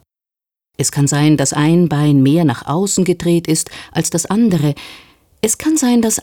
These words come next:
ein Bein schwerer aufliegt als das andere oder an einer anderen Stelle.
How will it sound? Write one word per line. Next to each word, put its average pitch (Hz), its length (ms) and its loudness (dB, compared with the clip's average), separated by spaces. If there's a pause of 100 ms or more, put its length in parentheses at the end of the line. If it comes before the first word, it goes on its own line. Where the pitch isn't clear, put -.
ein 208 280 2
Bein 202 200 0
schwerer 208 480 -2
aufliegt 156 440 -2
als - 180 -4
das - 280 -8
andere 156 500 0
oder 151 260 -2 (340)
an 165 120 2
einer 156 260 2 (100)
anderen 180 560 0
Stelle. 123 500 -6